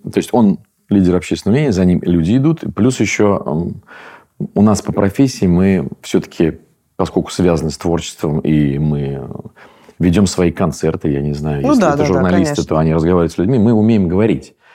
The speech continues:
Speaker 1: Умеем говорить, может быть, в начале, э, не совсем так, как надо, но когда ты уже приобретаешь политический опыт и вес,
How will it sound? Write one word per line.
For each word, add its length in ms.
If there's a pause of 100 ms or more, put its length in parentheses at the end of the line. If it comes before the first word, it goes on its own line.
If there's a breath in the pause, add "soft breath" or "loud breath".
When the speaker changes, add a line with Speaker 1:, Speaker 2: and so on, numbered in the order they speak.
(340 soft breath)
Speaker 1:
Умеем 240
говорить, 440 (540 soft breath)
может 180
быть, 160 (140)
в 160
начале, 600
э, 360
не 120
совсем 440
так, 160
как 200
надо, 320
но 120
когда 280
ты 80
уже 160
приобретаешь 520
политический 600
опыт 340
и 80
вес, 460